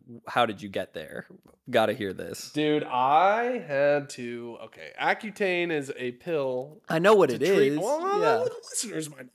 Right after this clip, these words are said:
Speaker 1: I think everyone knows what it is.
Speaker 2: Okay, well, treats an-, acne, right? And I had acne.
Speaker 1: Very harshly, right? Like, it's a long-term program, really dries out your
Speaker 2: Yes,
Speaker 1: skin,
Speaker 2: yes,
Speaker 1: right?
Speaker 2: yes. And they're like, "Yeah, so, you know, you can take this pill,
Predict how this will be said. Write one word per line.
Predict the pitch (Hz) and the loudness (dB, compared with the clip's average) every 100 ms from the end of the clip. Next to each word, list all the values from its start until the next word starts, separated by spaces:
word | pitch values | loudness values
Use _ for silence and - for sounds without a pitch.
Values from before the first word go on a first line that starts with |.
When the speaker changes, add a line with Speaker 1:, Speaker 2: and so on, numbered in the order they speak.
| - | -10
Speaker 1:
I | |
think | - 131 120 | -2 2 4
everyone | 113 110 107 104 | 4 4 2 2
knows | 95 95 | -2 -2
what | 98 | -4
it | 92 | -4
is. | 98 98 | -6 -8
Speaker 2:
Okay, | 104 - _ | -10 -14 _
well, | _ | _
treats | - 208 202 | -6 -2 2
an-, | 190 156 - _ _ _ - | 2 2 -10 _ _ _ -8
acne, | 147 131 120 | -6 -4 -2
right? | 120 127 127 127 _ _ _ | 2 4 2 -2 _ _ _
And | 131 _ 135 - | -20 _ -10 -8
I | 135 156 | -4 -2
had | 165 151 | -2 -2
acne. | 135 110 113 113 113 _ | -2 -6 -14 -16 -18 _
Speaker 1:
Very | 131 120 | 2 4
harshly, | 107 120 120 92 85 - _ _ - | 2 0 0 -10 -12 -16 _ _ 0
right? | 104 107 - _ _ _ _ _ _ _ - | 2 2 -2 _ _ _ _ _ _ _ 0
Like, | 101 101 _ _ _ _ _ _ _ _ | 0 0 _ _ _ _ _ _ _ _
it's | 131 120 | -4 0
a | 120 | 2
long-term | 120 120 120 120 113 | 4 2 0 -2 0
program, | 123 117 117 117 113 | 2 2 2 0 0
really | 104 113 117 | -2 0 0
dries | 110 113 113 113 | 2 4 4 4
out | 113 | 2
your | 123 | 0
Speaker 2:
Yes, | - | -4
Speaker 1:
skin, | 117 110 117 | -2 -2 -2
Speaker 2:
yes, | 127 120 | -8 -2
Speaker 1:
right? | 110 113 120 - | 2 4 2 -4
Speaker 2:
yes. | - - | -20 -14
And | 143 | -4
they're | 170 | 2
like, | 165 156 156 | 4 2 0
"Yeah, | 165 208 214 | -4 0 2
so, | 185 180 180 180 180 | 0 0 4 4 4
you | 202 | 4
know, | 190 | 2
you | 190 180 | 2 -2
can | |
take | - 185 185 | 4 2 4
this | 196 196 202 190 | 4 6 6 2
pill, | - 156 170 175 175 170 | -2 2 4 6 4 0